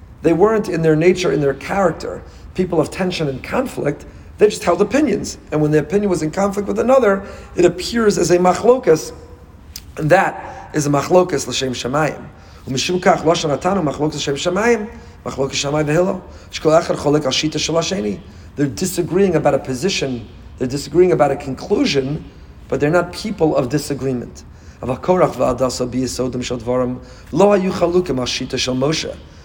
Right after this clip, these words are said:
elo yu balei machlokes mitiv'am, asher chipsu es bar plugta. Korach in his Eda, Korach and his group, they were people of conflict.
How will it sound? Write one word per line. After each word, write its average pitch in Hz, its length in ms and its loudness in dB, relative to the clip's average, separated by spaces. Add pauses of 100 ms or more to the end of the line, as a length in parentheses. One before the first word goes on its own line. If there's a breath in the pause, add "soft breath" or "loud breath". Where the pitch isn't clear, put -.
(160 loud breath)
elo 156 180 0
yu 151 120 6
balei 156 380 2
machlokes 151 600 0
mitiv'am, 135 880 -2 (240 loud breath)
asher 147 200 0
chipsu - 500 -2
es 127 100 4
bar 135 220 2
plugta. - 540 -2 (640 loud breath)
Korach 208 480 4
in 156 80 2
his 147 160 -2
Eda, 170 400 2
Korach 196 400 4
and 156 120 -2
his 127 120 0
group, 185 420 -2 (680 loud breath)
they 165 280 4
were 139 440 2 (200)
people 160 260 -4
of - 120 -4
conflict. - 600 -6